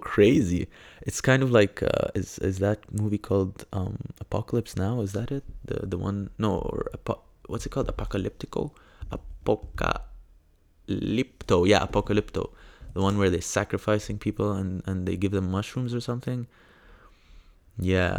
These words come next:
fuck, that would be scary. Imagine being given, like, a psychedelic and, <laughs> yeah, you're gonna get sacrificed. Scary, man, super scary, man.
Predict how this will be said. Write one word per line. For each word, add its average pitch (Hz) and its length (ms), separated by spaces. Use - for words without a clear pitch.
fuck, - 340
that 104 140
would 117 200
be - 40
scary. 175 460
Imagine 143 300
being 135 260
given, 127 180
like, - 180
a - 20
psychedelic 98 560
and, 90 180
<laughs> - 360
yeah, 113 160
you're 107 260
gonna 107 200
get 95 80
sacrificed. 104 640
Scary, 92 420
man, 90 140
super - 280
scary, 87 280
man. 87 120